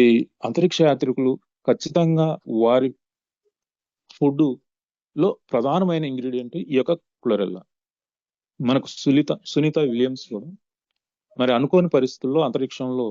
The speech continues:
దాదాపు ఆరు నెలలు ఉండాల్సి వచ్చింది. అలాంటి స్థితిలో కూడా ఆమె చెప్పింది, "ఈ క్లోరెల్లాతోని నేను అక్కడ జీవించగలిగాను, హెల్తీగా ఉండగలిగాను."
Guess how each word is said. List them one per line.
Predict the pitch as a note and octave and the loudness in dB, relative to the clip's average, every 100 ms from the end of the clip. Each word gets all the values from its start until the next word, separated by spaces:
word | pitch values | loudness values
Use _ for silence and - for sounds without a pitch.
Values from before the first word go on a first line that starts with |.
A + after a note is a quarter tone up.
| - | -4
దాదాపు | A2+ G#2+ B2 C3 - A#2 - - | -2 0 0 -4 -4 -4 -4 -2
ఆరు | A2+ D#3+ | 0 0
నెలలు | D#3 D3 D#3 B2 D3 - | 0 0 -2 -4 -8 -8
ఉండాల్సి | B2 D3+ C#3+ | -2 -2 -4
వచ్చింది. | F#3+ - G2 - _ _ _ _ _ _ G#2+ | -14 -20 -20 -20 _ _ _ _ _ _ 0
అలాంటి | A2 C#3 F3 F#3 | 2 4 2 0
స్థితిలో | D#3+ D#3 E3 D#3+ | 0 0 0 0
కూడా | D3+ E3+ G3 _ - | -2 -4 -8 _ -8
ఆమె | B2 D3 C#3 | -4 -2 -4
చెప్పింది, | - B2+ D3+ D3+ F#3+ - | -6 -8 -8 -8 -10 -6
"ఈ | A2+ | -6
క్లోరెల్లాతోని | - B2 D3 D#3+ E3 D3+ D3 C#3+ B2+ | 2 4 6 4 2 0 -2 -2 -4
నేను | B2 A#2 C3+ _ _ _ _ - | -4 -6 -14 _ _ _ _ -10
అక్కడ | G#2+ A#2 | -4 -2
జీవించగలిగాను, | G#2+ A#2 C3 B2 A2 G#2+ G#2 A2 _ _ _ _ _ _ _ _ _ | 2 2 2 0 0 0 -4 -8 _ _ _ _ _ _ _ _ _
హెల్తీగా | - B2 G#2+ B2 | -4 -2 2 2
ఉండగలిగాను." | A2 A2 G#2 G2 F#2+ | 4 2 0 -2 -10